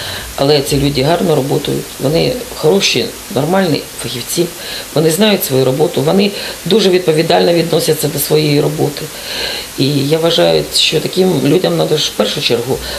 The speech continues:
допомагати. І хочу сказати, що кожний другий безробітний, е, з фізичними вадами, який був працевлаштований за допомогою служби зайнятості,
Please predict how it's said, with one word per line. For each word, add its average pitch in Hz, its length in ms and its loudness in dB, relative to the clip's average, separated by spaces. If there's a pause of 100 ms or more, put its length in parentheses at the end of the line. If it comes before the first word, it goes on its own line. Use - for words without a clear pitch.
(120)
допомагати. 131 580 -2 (1000)
І - 60 0
хочу 202 240 2
сказати, 202 400 2
що 196 320 2 (800)
кожний 190 320 4
другий 180 320 4
безробітний, 170 760 0 (520)
е, 113 200 4
з - 260 -2 (320)
фізичними 147 520 2
вадами, 170 480 2 (380)
який 143 220 0
був 139 140 0
працевлаштований 139 920 0
за 139 100 0
допомогою 135 640 2
служби 123 360 -2
зайнятості, 110 680 -2